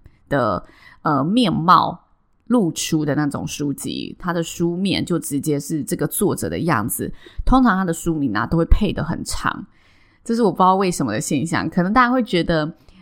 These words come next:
没有办法以两三个字来讲述我整个人的历程吧。我觉得这是一个蛮有趣的现象。那因为之前呢，有在节目上访谈过作者的经验，加上过去其实自己主持上有主持过公益记者会的，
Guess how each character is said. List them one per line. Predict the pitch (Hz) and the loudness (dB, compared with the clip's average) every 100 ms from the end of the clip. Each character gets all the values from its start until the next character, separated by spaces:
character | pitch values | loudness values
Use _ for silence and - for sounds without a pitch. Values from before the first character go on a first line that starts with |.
| - | -2
没 | 202 | 0
有 | 208 | 2
办 | 180 214 196 | 2 2 4
法 | 160 | 2
以 | 143 143 | 2 0
两 | 151 - | 0 0
三 | 151 160 | 0 2
个 | 151 | 2
字 | 120 - 151 | -2 -4 -4
来 | 123 - 110 120 - | -2 -2 -4 -6 -8
讲 | - 131 120 | -2 -2 -2
述 | - 214 185 | -4 0 0
我 | 127 151 | 0 -2
整 | - 131 | 0 -2
个 | 127 | 0
人 | 110 95 | -4 -2
的 | 117 | -2
历 | 175 135 | -2 -2
程 | - - - | -4 -4 -4
吧。 | - - - - - | -2 -2 -4 -14 -14
我 | - | -6
觉 | 180 226 | -2 0
得 | 226 | 0
这 | 220 | -2
是 | 214 | -2
一 | 214 | -2
个 | 185 156 | 0 0
蛮 | 160 151 185 | -2 -2 2
有 | 214 151 | 2 2
趣 | - - 254 196 | -4 -8 -6 -6
的 | - 98 90 67 57 50 - | -4 -4 -2 -4 -6 -8 -8
现 | - 202 156 | -4 -4 -4
象。 | - 196 - - - - 254 302 285 262 - | 0 -2 -2 -8 -10 -6 -6 -4 -8 -8 0
那 | 269 247 220 196 185 | 2 2 0 0 -2
因 | 233 | 2
为 | 311 302 | 2 2
之 | - 233 | -2 -4
前 | - 180 | 0 0
呢， | 160 160 | 2 0
有 | 160 151 110 110 - - - | 0 -2 -2 -4 -6 -8 0
在 | 214 175 | 0 0
节 | - 135 139 | -2 -2 0
目 | 220 175 | 0 -2
上 | - 156 | 0 0
访 | - 117 85 | -2 -4 -4
谈 | - 123 | -4 -4
过 | - 190 | 0 -2
作 | - 170 | 0 -2
者 | - 71 | -2 -6
的 | 71 | -8
经 | - 127 139 | -6 -2 -2
验， | 131 98 | -2 -4
加 | 143 | -4
上 | 147 214 | -2 -2
过 | 214 196 | 2 0
去 | - 180 | 0 -4
其 | 143 | -2
实 | 151 147 | -2 -2
自 | 156 | -2
己 | 160 | -4
主 | - 101 | -4 -6
持 | - | -4
上 | - 185 151 | -2 -2 -2
有 | 147 127 | -4 -6
主 | - 120 | -6 -8
持 | - 113 | -6 -10
过 | - 170 160 135 | -4 -2 0 -2
公 | - 180 180 | -4 -2 -2
益 | 202 156 | -2 -6
记 | - 196 151 | -6 -6 -4
者 | - - | -4 -4
会 | - - 139 104 | -4 -2 -2 -2
的， | - 73 73 | -6 -4 -6